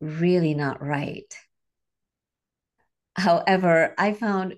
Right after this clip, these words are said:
through my journey that when you respect, kids are so innocent and they're so open and they're honest, right? They're pretty honest, except maybe they're gonna lie about that candy they <laughs> just had or something.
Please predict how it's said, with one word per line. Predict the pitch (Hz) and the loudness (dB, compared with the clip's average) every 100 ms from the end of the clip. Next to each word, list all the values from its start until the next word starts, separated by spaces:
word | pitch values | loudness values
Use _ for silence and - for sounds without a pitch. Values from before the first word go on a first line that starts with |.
| - | -16
through | - 233 214 - | -8 -4 -4 -4
my | 208 202 214 220 | -2 0 2 0
journey | 202 165 156 139 - - | -2 -4 -4 -8 -10 -6
that | 147 - | -6 -4
when | 175 175 | -2 2
you | 202 254 254 | 2 2 0
respect, | 208 202 - - 185 - - - _ | -2 -4 -4 -4 -4 -12 -20 -20 _
kids | - 311 370 - - | -2 -2 0 -4 -4
are | 190 | -4
so | - 208 - | -2 -4 -4
innocent | 151 165 170 147 135 - - | -6 -6 -8 -10 -10 -8 -4
and | 156 | 0
they're | 175 | 0
so | 170 208 202 | 2 -2 -2
open | 156 151 151 139 139 - | -4 -4 -4 -8 -6 -4
and | 165 | -2
they're | 196 233 - _ | 0 -2 -6 _
honest, | 214 165 165 - - - _ _ _ _ _ | -2 -2 -4 -14 -18 -20 _ _ _ _ _
right? | 151 151 - - _ _ _ _ _ _ _ _ _ _ - | -6 -6 -8 -20 _ _ _ _ _ _ _ _ _ _ -2
They're | 330 | -2
pretty | 320 302 208 | 2 2 4
honest, | 139 131 143 | 2 0 -2
except | 160 - 151 | -6 -4 -4
maybe | 143 127 135 | -4 -6 -8
they're | 131 | -8
gonna | 123 127 | -8 -6
lie | 127 117 | -6 -4
about | 117 113 - - | -2 -2 -4 -6
that | 170 | -8
candy | - 135 131 127 | -6 -6 -4 -2
they | 139 | 0
<laughs> | 196 | 2
just | 294 | 2
had | - 403 359 - 339 370 | 2 2 2 6 4 6
or | 277 269 | 4 2
something. | 285 240 220 220 190 | 4 0 2 0 0